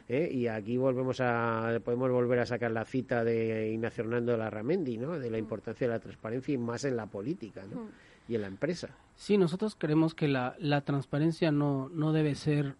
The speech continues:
Speaker 3: una, una herramienta, ni, ni un eslogan, ni un arma política. Debe, debe constituirse como un principio de buena gobernanza,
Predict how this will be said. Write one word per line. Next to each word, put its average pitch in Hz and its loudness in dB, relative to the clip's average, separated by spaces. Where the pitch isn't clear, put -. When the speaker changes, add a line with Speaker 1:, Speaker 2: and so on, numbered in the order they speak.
Speaker 3:
una, 131 -2
una 156 4
herramienta, 160 6
ni, 139 4
ni 135 2
un 147 2
eslogan, 156 4
ni 135 2
un 143 2
arma 143 2
política. 147 0
Debe, 143 -6
debe 147 -6
constituirse 135 -2
como 131 0
un 135 0
principio 139 -2
de 127 -4
buena 131 2
gobernanza, 127 0